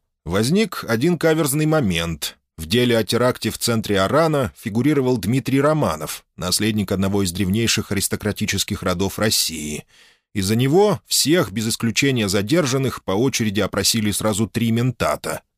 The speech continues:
Такое требование выдвинул разъяренный консул из посольства Р И. Не-не-не,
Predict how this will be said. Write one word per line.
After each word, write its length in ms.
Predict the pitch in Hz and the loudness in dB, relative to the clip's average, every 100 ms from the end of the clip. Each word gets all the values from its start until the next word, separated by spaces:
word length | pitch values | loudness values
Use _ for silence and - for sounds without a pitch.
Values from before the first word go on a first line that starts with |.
| _ | _
Такое 360 | - - 113 131 | -8 -2 0 2
требование 760 | 143 170 165 165 156 151 123 | 2 2 2 2 2 2 0
выдвинул 560 | 82 95 147 135 131 127 | -2 -2 0 0 0 0
разъяренный 640 | 110 98 117 120 113 104 | 2 2 0 0 0 -2
консул 500 | 95 139 156 - 123 113 | -2 0 0 0 0 0
из 80 | |
посольства 640 | - 92 - 107 - 101 - | -2 0 0 0 0 -2 -2
Р 240 | 101 98 - | -2 -4 -6
И. 300 | 87 82 76 - _ _ - | -8 -6 -6 -10 _ _ -6
Не-не-не, 800 | 113 135 156 170 143 151 120 | -2 2 2 2 4 2 0